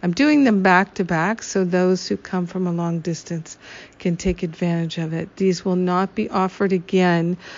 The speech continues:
probably until the fall of twenty twenty. So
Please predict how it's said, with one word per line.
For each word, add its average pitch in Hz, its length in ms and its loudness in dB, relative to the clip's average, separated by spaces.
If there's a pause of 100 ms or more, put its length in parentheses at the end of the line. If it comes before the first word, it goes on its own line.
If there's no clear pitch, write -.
(380)
probably 180 680 6
until 196 360 2
the 190 100 4
fall 190 680 4
of 196 220 2
twenty 190 520 0
twenty. 175 640 -4 (400)
So 170 380 -2